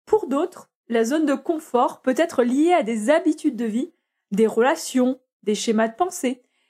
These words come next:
qui les maintiennent dans une routine. Prenons maintenant l'exemple des enseignants. Chez les enseignants, la zone de confort peut vite s'apparenter à ce qu'on appelle la prison dorée. C'est un concept, peut-être que vous en avez déjà entendu parler, où on représente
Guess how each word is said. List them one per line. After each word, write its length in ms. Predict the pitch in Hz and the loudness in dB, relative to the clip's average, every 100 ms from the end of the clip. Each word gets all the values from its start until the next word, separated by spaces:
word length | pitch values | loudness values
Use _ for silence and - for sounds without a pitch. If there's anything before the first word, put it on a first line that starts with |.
| _ | _
qui 160 | - 320 | 0 2
les 160 | 381 | 4
maintiennent 540 | 392 277 254 294 320 277 | 2 2 0 0 0 2
dans 120 | 220 | 0
une 220 | 226 269 | 0 0
routine. 600 | 247 - 202 - 175 180 - _ _ _ | -2 -4 -10 -10 -16 -16 -18 _ _ _
Prenons 400 | - - 339 370 | -6 -2 0 2
maintenant 320 | 339 269 302 311 | 0 0 0 0
l'exemple 440 | 247 226 285 247 | 0 0 -2 0
des 220 | 202 220 | -2 0
enseignants. 460 | 254 254 196 233 - | -2 -2 -2 -2 -4
Chez 180 | - 415 466 | -4 2 2
les 120 | 330 | 2
enseignants, 540 | 285 277 247 247 339 - _ _ - | 0 0 0 2 0 -8 _ _ -2
la 200 | 220 240 | 2 2
zone 240 | 226 359 | 2 2
de 80 | 294 | 0
confort 600 | 254 262 247 294 349 - - | 0 -2 0 0 0 -4 -4
peut 100 | 254 | 0
vite 240 | 302 - | 0 0
s'apparenter 800 | - 269 269 233 247 233 330 370 _ _ _ - | -2 0 0 0 -2 -2 -2 -4 _ _ _ -4
à 80 | 311 | -2
ce 80 | |
qu'on 120 | 302 247 | 0 0
appelle 260 | 220 311 | 2 2
la 100 | 302 | 0
prison 500 | 302 - - 269 269 | -2 -6 -4 -2 0
dorée. 400 | 247 240 214 - _ _ _ - | 0 0 -4 -6 _ _ _ -4
C'est 280 | 220 320 | -2 0
un 100 | 269 | 0
concept, 720 | 240 311 302 359 403 - - _ _ _ _ _ - | -2 -4 -2 0 -2 -6 -20 _ _ _ _ _ -6
peut-être 260 | 226 175 | -4 -2
que 60 | 240 | -2
vous 140 | 214 | 0
en 80 | 233 | 2
avez 200 | 226 226 | 4 2
déjà 200 | 233 220 | 2 2
entendu 300 | 220 214 214 | 2 0 0
parler, 340 | 262 285 339 381 _ _ _ | 0 0 0 -2 _ _ _
où 100 | 247 | 0
on 120 | 269 254 | 2 2
représente 760 | 311 320 339 311 320 311 - | 0 -4 -2 -2 -2 -4 -12